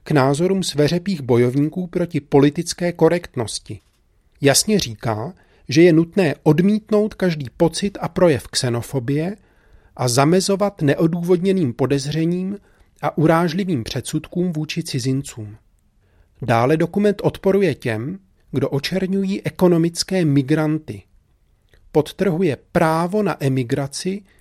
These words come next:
pro lepší realizaci vlastních schopností, snah a plánů každého člověka. Dokument nesouhlasí ani s těmi, kdo odmítají multikulturalismus. Říká, že přechod od monokulturní společnosti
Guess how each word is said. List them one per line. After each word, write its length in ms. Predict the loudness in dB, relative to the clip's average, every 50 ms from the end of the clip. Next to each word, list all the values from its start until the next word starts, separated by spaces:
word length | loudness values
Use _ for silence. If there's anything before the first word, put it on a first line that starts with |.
| _ _ _
pro 220 | -4 0 2 4 6
lepší 540 | 4 4 2 0 -8 -8 -6 -2 -2 0 0
realizaci 640 | 0 0 0 0 0 -2 -4 -6 -8 -4 -6 -4
vlastních 480 | -2 -2 -2 -2 -4 -6 -8 -8 -8 -8
schopností, 720 | -6 -6 -6 -4 -2 -4 -4 -4 -6 -8 -8 -8 -6 -6
snah 360 | -6 -4 -2 -2 -2 -2 -4 -8
a 80 | -10 -8
plánů 640 | -6 -4 -4 -4 -4 -6 -6 -6 -6 -6 -6 -8 -12 _ _ _ _ _ _ _
každého 560 | 0 0 0 2 0 -2 -2 -2 -2 -4 -6 -8
člověka. 680 | -8 -6 -4 -4 -4 -4 -6 -6 _ -14 -16 -16 _ _ _ _ _ _ _ _ _ _ _ _ _ _ _ _ _ -6
Dokument 560 | -2 -2 -2 2 2 2 4 4 2 0 0 2
nesouhlasí 720 | 0 2 2 2 0 0 2 2 0 0 0 -2 -4 -2
ani 220 | -2 0 0 0
s 120 | 0 -2 -4
těmi, 380 | -4 -4 -4 -4 -4 -6 -8 -10 _ _ _ _ _ _ _ _ _ -6
kdo 160 | 0 2 2
odmítají 580 | 4 4 2 2 2 0 0 0 -2 0 0 2
multikulturalismus. 1300 | 4 4 4 2 0 -4 -4 -2 -4 -4 -2 -4 -6 -6 -6 -8 -8 -8 -8 -10 -10 -10 -12 -14 -18 -18 _ _ _ _ _ -20 -20 _ _ _ _ _ _ _ _ -8 -6
Říká, 600 | -6 -6 -6 -6 -4 -2 -2 -2 -2 -4 -6 -10 _ _ _ _ _ _ -6
že 140 | -4 -4 -2
přechod 560 | -2 -4 -4 -2 -2 -2 0 -2 -2 -2 -2 -8
od 160 | -8 -4 0
monokulturní 800 | 2 4 4 4 4 2 0 0 0 0 -2 -4 -2 -2 -2 -4
společnosti 920 | -4 -4 -2 -2 -2 -2 -4 -6 -6 -6 -6 -6 -10 -6 -6 -6 -6